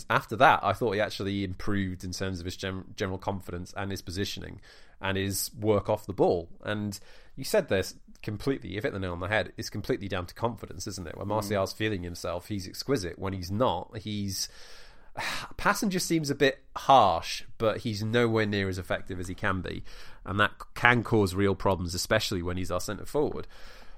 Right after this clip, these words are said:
Speaker 1: But, you know, when United went two one up, I mean, the way in which Sheffield United retreated into their shell for the next, what, forty, fifty minutes was marked, <laughs> to say the least.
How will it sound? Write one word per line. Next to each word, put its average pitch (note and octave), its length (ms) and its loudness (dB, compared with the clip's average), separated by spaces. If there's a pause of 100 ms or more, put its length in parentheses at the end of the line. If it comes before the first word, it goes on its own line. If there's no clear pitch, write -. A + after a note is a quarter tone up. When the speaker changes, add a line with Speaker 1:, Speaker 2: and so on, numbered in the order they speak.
(200)
Speaker 1:
But, - 320 4 (240)
you C3+ 140 0
know, F#2 240 -2
when A#2+ 340 2
United G#2 420 -2
went G2 180 -4
two F#2+ 200 -4
one F2+ 200 -2
up, F2+ 240 -6
I F#2 40 -6
mean, F#2 320 -6 (160)
the G2 460 -4
way G#2 320 2
in F#2+ 140 -2
which F2 180 -8
Sheffield F#2+ 420 -4
United F#2 440 -4
retreated G2 500 -4
into F2 240 -8
their F2 180 -4
shell F2+ 380 -2
for - 140 -10
the F2+ 80 -4
next, - 280 -6
what, F2 240 -8
forty, A2+ 460 -2
fifty A2 380 -6
minutes A2+ 440 -4
was F2+ 440 0 (560)
marked, G#2+ 280 2
<laughs> F#2 240 -4
to - 80 0
say A2 240 4
the G2+ 120 2
least. G2+ 440 0